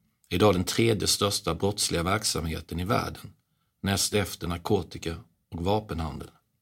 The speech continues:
Antalet kvinnor som årligen transporteras i Sverige för sexuell exploatering är okänt, men Rikskriminalpolisen beräknar antalet till fyra till sexhundra kvinnor per år.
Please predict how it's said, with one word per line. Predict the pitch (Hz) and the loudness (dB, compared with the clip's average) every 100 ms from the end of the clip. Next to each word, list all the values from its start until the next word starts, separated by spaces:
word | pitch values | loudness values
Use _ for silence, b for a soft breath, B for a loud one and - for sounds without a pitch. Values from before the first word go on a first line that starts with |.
| _ _ _ B B B B B B | _ _ _ B B B B B B
Antalet | 104 120 123 120 | 4 6 6 4
kvinnor | - 131 139 90 | 6 6 6 4
som | 90 98 | 2 2
årligen | 117 117 85 87 | 4 4 4 0
transporteras | 82 92 82 - - 98 82 | 0 -2 0 -2 0 2 0
i | - | -2
Sverige | - - - - 101 | 0 0 -2 -6 -10
för | - | 0
sexuell | - 98 - 101 87 | 0 2 2 2 2
exploatering | 85 - 87 - 90 82 82 _ _ | 0 -2 -4 -2 -4 -4 -8 _ _
är | 90 101 | 0 0
okänt, | 113 - 80 73 73 _ B B B B | 2 0 0 -4 -10 _ B B B B
men | 95 | 8
Rikskriminalpolisen | 110 123 - 95 101 98 - 98 95 - 95 | 10 10 8 6 8 6 4 2 4 2 2
beräknar | 110 95 - | 2 2 0
antalet | 95 107 - 78 80 - | 0 0 0 -2 -2 -4
till | - | -8
fyra | - 117 95 85 - | -4 -2 -2 -4 -6
till | - | -4
sexhundra | - - - - 110 101 - - - | 0 0 -2 -2 -2 -2 -4 -8 -10
kvinnor | - 104 87 76 - - | -6 -4 -2 -6 -10 -6
per | 92 82 85 | -4 -4 -4
år. | 90 - | -4 -4